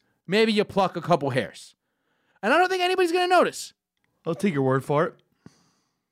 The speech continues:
Speaker 2: I don't do anything with my eyebrows.
Speaker 1: 'Cause you don't need to.
Speaker 2: Yeah.
Speaker 1: I grab a couple of little scraggles in the middle, here and there.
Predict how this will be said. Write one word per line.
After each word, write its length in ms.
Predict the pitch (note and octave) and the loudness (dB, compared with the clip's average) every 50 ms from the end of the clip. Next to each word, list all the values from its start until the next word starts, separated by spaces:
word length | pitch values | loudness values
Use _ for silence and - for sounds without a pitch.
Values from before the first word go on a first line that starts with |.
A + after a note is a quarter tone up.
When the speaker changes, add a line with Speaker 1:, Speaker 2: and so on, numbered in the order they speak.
| _ _ _ - | _ _ _ -4
Speaker 2:
I 60 | B2+ | -2
don't 140 | D#3 G3 F3+ C3+ | 0 0 0 -2
do 140 | C#3 B2+ | -2 -2
anything 300 | C3+ F#3+ A3+ D#3+ A#2+ G#2 G2 | 0 0 0 0 -2 -4 -4
with 80 | G2 | -4
my 160 | F#2 F2+ F#2 F#2 | -2 -2 0 0
eyebrows. 300 | F#2 F#2 F2+ F2+ F2 - | 0 0 0 -2 -4 -6
Speaker 1:
'Cause 160 | - - D#3 D#3+ | -6 -6 -2 0
you 60 | G3 | 2
don't 160 | G#3+ G#3 A#3 | 2 2 2
need 180 | D#4 E4+ A#3+ - | 0 -2 -4 -6
to. 140 | A2 F2 - _ _ _ - | -10 -16 -16 _ _ _ -6
Speaker 2:
Yeah. 120 | D3+ E3 C#3+ - _ _ _ | -6 -6 -6 -10 _ _ _
Speaker 1:
I 140 | - A#3 D4 | -8 -6 -2
grab 180 | D4+ D#4+ D4+ C#4 | 2 2 2 2
a 60 | - | 0
couple 280 | - - G#3+ G3+ G3+ F#3+ | 0 0 0 2 2 0
of 60 | F3+ | 0
little 140 | F3 E3 D3 | 0 0 -2
scraggles 500 | - - - F3+ E3+ F#3 F#3 F#3 D#3 E3+ | -2 -2 0 0 2 2 0 0 0 0
in 60 | F#3 | -2
the 60 | F#3 | 0
middle, 320 | F#3 A3 C4 C4+ G#3 - _ _ _ _ _ _ _ _ | 2 2 2 2 2 0 _ _ _ _ _ _ _ _
here 260 | - A#3+ B3+ B3 G#3+ | -2 0 2 4 4
and 120 | G3 F3+ F3 | 4 2 2
there. 320 | E3+ F#3 A#3 C4+ A3+ | 2 2 0 0 -2